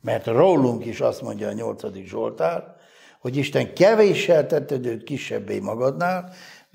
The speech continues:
tisztességgel, dicsőséggel és méltósággal koronáztad meg. Igen ám, csak hogy a méltóságnak és a dicsőségnek ezt a koronáját az ördög leverte a fejünkről.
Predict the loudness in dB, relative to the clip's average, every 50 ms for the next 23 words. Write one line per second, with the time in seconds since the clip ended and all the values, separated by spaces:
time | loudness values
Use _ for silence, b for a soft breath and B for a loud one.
0 | -20 -20 -20 _ _ -2 0 0 2 2 2 2 4 4 2 4 4 4 4 4
1 | 4 2 2 2 2 2 2 2 2 2 2 4 4 4 4 2 2 0 2 2
2 | 2 2 0 -2 -6 -2 0 0 0 0 0 -2 -4 -2 -2 -2 -2 -2 -2 -2
3 | -4 -4 -4 -6 -8 -6 -6 -6 -6 -6 B B B B B B B B -8 -6
4 | -4 -4 -4 -2 -2 0 -2 -2 -2 -4 -6 -6 -4 -4 -2 -2 -2 -2 -2 -4
5 | -4 -6 -8 -8 -8 -4 -4 -4 -4 -4 -6 -8 -8 -10 -10 -8 -8 -8 -6 -8
6 | -8 -8 -10 -12 -12 -12 -12 -10 -10 -8 -8 -8 -8 -8 B B B B B B
7 | B B _ -4 -4 -4 -4 -6 -10 -4 0 0 2 2 2 2 2 2 2 2
8 | 2 0 -2 -2 0 0 0 0 0 -2 -2 0 -2 -2 -2 -2 -4 -4 -4 -6
9 | -6 -6 -4 -6 -6 -6 -6 -8 -12 -12 -12 -12 -12 -12 -12 -16 -20